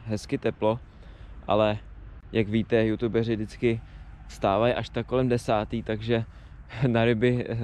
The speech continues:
ráno v podstatě nejdu, protože vždycky celou noc něco dělám nebo něco stříhám. Takže nebudeme to okecávat a rovnou se na to vrhneme. Dneska budu chytat na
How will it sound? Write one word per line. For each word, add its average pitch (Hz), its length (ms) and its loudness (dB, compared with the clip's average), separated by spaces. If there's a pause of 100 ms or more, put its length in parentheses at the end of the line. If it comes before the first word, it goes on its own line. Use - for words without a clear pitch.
(160)
ráno 113 380 2
v - 20 -14
podstatě 117 440 -4
nejdu, 104 260 0
protože 113 380 0
vždycky 113 420 0 (160)
celou 113 260 4
noc 113 260 -2
něco 113 300 -2
dělám 104 300 2
nebo 104 180 -2
něco 104 280 -2
stříhám. 98 500 -2 (180)
Takže 123 340 4
nebudeme 151 320 4
to 101 160 0
okecávat 160 680 2 (120)
a 101 180 2
rovnou 113 280 4
se 143 120 -4
na 135 80 0
to 160 120 0
vrhneme. 127 480 4 (800)
Dneska 117 600 4 (140)
budu 113 180 4
chytat 120 440 0
na 120 240 4